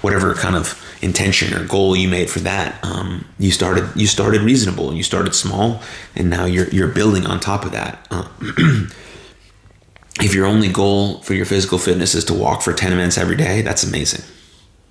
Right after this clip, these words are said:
There's so much benefit to that in your body, for your mind, for your mental health, for everything. Ten minutes a day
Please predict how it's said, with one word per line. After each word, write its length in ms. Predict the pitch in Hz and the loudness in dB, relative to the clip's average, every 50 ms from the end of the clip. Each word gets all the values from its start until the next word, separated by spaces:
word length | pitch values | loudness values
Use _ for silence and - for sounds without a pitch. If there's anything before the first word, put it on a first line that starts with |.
| _ _ _ _ _ _ _ _ _ _ _ _ _ _ - - - - | _ _ _ _ _ _ _ _ _ _ _ _ _ _ -20 -18 -4 0
There's 180 | 95 87 - | 0 2 2
so 180 | - - 101 95 | 2 2 2 2
much 240 | 95 90 - - - | 2 0 0 -2 -4
benefit 380 | - - - - - - - | -4 -4 -4 -6 -8 -8 -6
to 80 | - - | -6 -6
that 340 | - - - - - - _ _ _ _ | -6 -6 -8 -10 -12 -16 _ _ _ _
in 80 | - 90 | 0 0
your 120 | 87 85 | 2 2
body, 340 | 82 90 90 90 87 90 90 | 2 0 0 0 2 2 0
for 160 | - - - | 0 0 0
your 120 | 90 92 92 | 0 2 2
mind, 360 | 90 87 90 87 90 90 90 | 2 2 2 2 0 0 0
for 120 | - - | -2 -2
your 100 | 92 90 | -2 -2
mental 240 | 85 85 - - 80 | -2 -2 -4 -4 -4
health, 420 | 87 90 87 87 92 - - - - - - - - - | -2 -2 -2 -2 -4 -6 -8 -12 -14 -16 -20 -20 -18 -12
for 160 | - - - | -10 -6 -4
everything. 380 | - 87 85 - - - - - - - - - - - | -2 -2 -2 -4 -6 -8 -10 -12 -14 -16 -18 -16 -8 -2
Ten 180 | - 107 107 | 0 2 2
minutes 220 | 98 95 92 92 - | 2 2 0 0 0
a 40 | |
day 280 | 87 95 - - - - | -2 -2 -4 -4 -6 -10